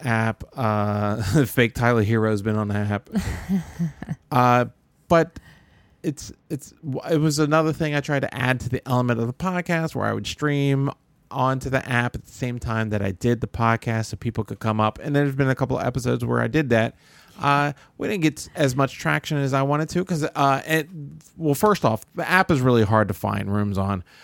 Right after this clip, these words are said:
Speaker 1: because it's just like a giant list, and you have to scroll all the way to the bottom. It's, it's in order of how many people are in a room, right? So if, like,
Speaker 2: Mm-hmm.
Speaker 1: forty people open a room, you'd have to scroll to the bottom when there's only, like, two or three people in a room. And when I just start, uh, the podcast,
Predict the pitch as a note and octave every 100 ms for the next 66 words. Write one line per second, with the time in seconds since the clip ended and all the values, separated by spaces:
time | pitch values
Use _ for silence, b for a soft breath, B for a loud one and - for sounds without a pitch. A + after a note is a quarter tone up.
0 | B D3+ D3+ C#3 C#3+ D3 - C#3+ C3+ G2+
1 | A#2+ A2+ A#2 G#2 G#2 - C3 C#3 C#3+ -
2 | - D3+ C#3 C3 C3 A#2+ B2+ A2+ B B
3 | B B - D3 - D3+ C3+ - D#3 C#3+
4 | C#3+ D3 C#3 C3+ C3 B2 G2+ C3 B2+ B2+
5 | B2+ A2 A2 G#2+ A#2+ D#3+ G2 G2+ A#2 -
6 | b - A#2 A2 A#2 G#2 G#3 E3+ F3+ F3
7 | C3 B2 A#2 C3 B2 A#2 A#2 G#2+ D3+ C#3
8 | D#3 F#3 - - D#3+ D3+ D3 D3 D3+ E2
9 | G#2 G#2 G#2 G#2+ G#2+ G#2 F#2 - C3 A#2+
10 | A#2 G#2+ A#2+ A2+ G#2+ C#3+ D#3 C#3+ C#3 B
11 | B - E3+ E3 D#3 D3 - C#3+ C#3 -
12 | B2+ C3 B2+ - D3+ D#3 - G2+ G2